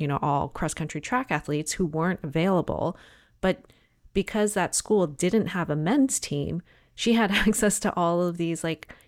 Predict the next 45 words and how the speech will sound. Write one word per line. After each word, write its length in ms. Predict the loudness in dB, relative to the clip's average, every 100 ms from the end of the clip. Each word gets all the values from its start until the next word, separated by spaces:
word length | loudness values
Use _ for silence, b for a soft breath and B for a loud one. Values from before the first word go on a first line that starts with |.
| B
you 100 | 2
know, 100 | 2
high-quality 640 | 2 0 2 4 4 2
mi-, 200 | 0 -2 -4 -8 -8 -6
like, 240 | -4 -2
men 300 | 0 2 4
runners. 500 | 4 2 0 -2 -4 -6
And 100 | -4
so 120 | -4
she 120 | -2
ended 200 | -2 0
up 120 | -2 -2
doing 180 | -4
the 60 | -2
study 300 | -4 -4 0
there 240 | 4 4
because 540 | 4 -2 -4 0 0 0
they 240 | 2 2
could 420 | 0 -2 -2 -2
participate. 680 | -4 -2 0 -2 -4 -6 -2
So 120 | 0
I 80 | 2
think 200 | 2 -2
that, 120 | -4
you 140 | -4 -2
know, 120 | -2
there 240 | 0 0
are 220 | 0 0 2
a 60 |
lot 200 | 2 0
of, 140 | -2 -4
like, 180 | -6 B B B B B B
is 160 | 4
a 40 | 6
lot 220 | 6 4
of 80 | 4
nuance, 540 | 4 4 2 -2 -2
right, 240 | 0 0
in 260 | -2 -2 0
this, 380 | -2 -4 -6 -8 B B B 0
um, 560 | 2 2 0 -4 -8 -14 _ _
that 380 | -8 -4 -4 -6
I 80 | -8
think 440 | -6 -8 -10 -20 _ _ _ -10
creates 800 | 0 4 4 2 -2 -6 -4